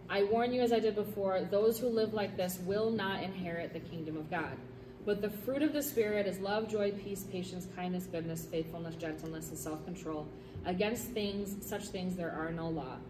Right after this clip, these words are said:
Those who belong to Christ have crucified the sinful nature which is pa-,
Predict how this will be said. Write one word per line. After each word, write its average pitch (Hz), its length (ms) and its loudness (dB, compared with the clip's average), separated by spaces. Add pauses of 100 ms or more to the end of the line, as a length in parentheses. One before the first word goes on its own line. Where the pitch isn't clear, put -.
(260)
Those 226 300 8
who 254 100 0
belong 208 460 0
to 277 80 -2
Christ 196 460 0
have 185 80 -4 (120)
crucified 247 540 -2
the 254 80 -2
sinful 240 340 -4
nature 196 360 -2
which 190 180 -4
is 208 80 -6 (100)
pa-, 170 180 -4